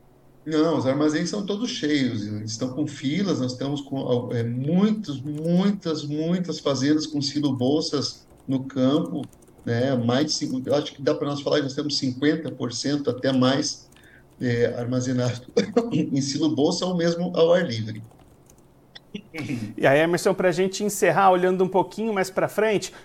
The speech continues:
Speaker 2: como é que tá a preparação pra próxima safra de soja vinte e três, vinte e quatro, que já vai vir aí pela sequência, né? Menos de dois meses pro plantio.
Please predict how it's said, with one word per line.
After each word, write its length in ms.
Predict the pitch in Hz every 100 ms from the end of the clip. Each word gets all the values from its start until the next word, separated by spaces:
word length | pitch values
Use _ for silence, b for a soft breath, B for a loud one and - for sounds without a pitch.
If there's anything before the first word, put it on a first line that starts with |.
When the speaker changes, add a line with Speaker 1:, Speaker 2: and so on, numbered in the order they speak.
| B
Speaker 2:
como 180 | 180 180
é 80 |
que 60 | 190
tá 80 | 220
a 40 |
preparação 640 | 214 220 226 220 202 226 214
pra 160 | 208
próxima 400 | 190 180 175 196 175
safra 320 | 185 - 175
de 100 | -
soja 320 | 190 175 170
vinte 200 | 175 170
e 40 |
três, 240 | - 175 160
vinte 200 | 165 -
e 40 |
quatro, 320 | - 185 208
que 140 | - 202
já 120 | 185
vai 240 | 147 175
vir 200 | 190 202
aí 100 | 196
pela 220 | 190 202 196
sequência, 560 | 202 190 175 151 147
né? 80 | 160
Menos 300 | 151 156 180
de 80 | 170
dois 260 | 160 180 156
meses 340 | 170 165 160
pro 140 | -
plantio. 500 | 160 170 160 - 131